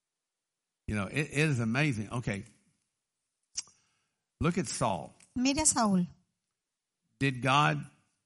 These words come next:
Speaker 1: appoint Saul as king?
Speaker 2: Dios, eh, señaló a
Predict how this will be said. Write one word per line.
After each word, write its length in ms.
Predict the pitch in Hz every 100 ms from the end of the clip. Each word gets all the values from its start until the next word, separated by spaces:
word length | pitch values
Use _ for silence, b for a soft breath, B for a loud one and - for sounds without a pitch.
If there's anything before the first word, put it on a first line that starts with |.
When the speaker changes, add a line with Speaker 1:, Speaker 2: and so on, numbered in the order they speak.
| _
Speaker 1:
appoint 400 | - - 135 127
Saul 360 | - 127 123 117
as 120 | 110
king? 320 | - 123 87 - _ _ - - _ -
Speaker 2:
Dios, 600 | 220 208 262 277 294 - 262
eh, 320 | 254 240 202
señaló 720 | - 247 226 220 233 247 254 254
a 480 | 240 226 220 208